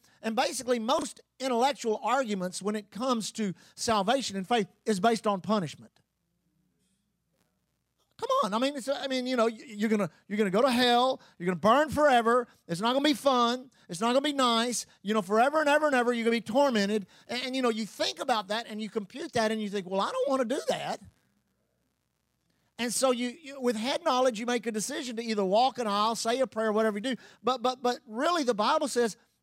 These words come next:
it's the goodness of God that lead men and women to repentance. It's not the <laughs> declaration of your punishment. Amen?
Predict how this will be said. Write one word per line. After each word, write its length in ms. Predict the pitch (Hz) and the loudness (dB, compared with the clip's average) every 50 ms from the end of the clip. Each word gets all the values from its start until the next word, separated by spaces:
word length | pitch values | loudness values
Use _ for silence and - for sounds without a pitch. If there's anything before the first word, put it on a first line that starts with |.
| _ - | _ -6
it's 220 | 269 269 208 - | -6 -6 -6 -6
the 120 | - 233 233 | -4 -4 -4
goodness 640 | 190 160 156 220 302 370 381 381 339 302 220 - 226 | -4 -6 -4 -2 -2 -2 -2 -2 -4 -4 -2 -2 -2
of 180 | 220 180 180 | -2 -2 -2
God 400 | 170 233 269 285 240 214 214 202 202 | 0 0 2 4 4 2 2 0 -2
that 120 | - - | -4 -2
lead 260 | 214 220 247 254 220 | 0 0 0 0 -2
men 160 | 208 214 214 | -2 -2 -2
and 120 | 214 202 196 | -2 -2 -4
women 220 | 196 190 202 202 180 | -4 -6 -6 -6 -6
to 100 | 196 196 | -6 -4
repentance. 540 | 214 214 202 240 294 294 240 185 - - _ _ _ _ _ - | -4 -4 -2 -2 -2 -2 -2 -6 -10 -12 _ _ _ _ _ -6
It's 220 | 233 208 - - | -6 -6 -6 -2
not 240 | 226 269 330 311 - | -2 -2 -2 -2 -4
the 80 | 320 | -4
<laughs> 0 | |
declaration 760 | 226 214 214 - - - 220 208 208 226 240 254 214 - - 208 | -2 -2 -2 -2 -2 -2 -2 0 2 2 2 0 -2 -4 -6 -6
of 140 | 202 175 | -4 -2
your 100 | 180 202 | -2 -2
punishment. 600 | 208 196 233 480 466 480 415 - - 185 135 - _ _ _ _ _ _ _ _ _ _ _ _ _ _ _ _ _ _ _ _ _ _ _ _ _ _ _ - | 0 0 0 0 0 0 -2 -4 -6 -14 -14 -16 _ _ _ _ _ _ _ _ _ _ _ _ _ _ _ _ _ _ _ _ _ _ _ _ _ _ _ -4
Amen? 380 | - 254 262 247 254 254 269 302 | -2 0 0 2 0 0 -2 -2